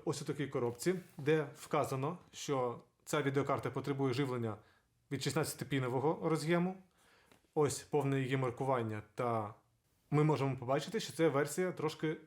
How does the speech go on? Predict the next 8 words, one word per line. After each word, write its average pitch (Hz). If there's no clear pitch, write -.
з 127
розгоном. 117
Ось 151
і 151
версія, 120
тобто 156
розгін 117
має. 104